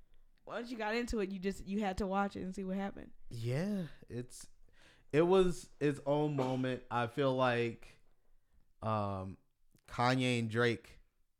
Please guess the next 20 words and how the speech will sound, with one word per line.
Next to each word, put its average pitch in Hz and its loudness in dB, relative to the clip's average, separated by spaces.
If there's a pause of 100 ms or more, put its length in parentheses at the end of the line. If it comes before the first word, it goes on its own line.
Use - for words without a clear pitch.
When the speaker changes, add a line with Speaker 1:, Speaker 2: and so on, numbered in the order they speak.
(100)
Speaker 2:
had 107 -6
their 113 -6 (100)
own 123 0
moment 110 -2 (320)
even 123 2
before 120 2
they 110 -2 (180)
made 113 -2
up. 104 -6 (1400)
Speaker 1:
You 107 -10
talking 120 6
about 240 4
Speaker 2:
Donda, 120 6
Speaker 1:
with 120 2
the - -4
album? 208 0
Speaker 2:
Donda 113 2
C 120 -4
L 113 0
B. 110 -4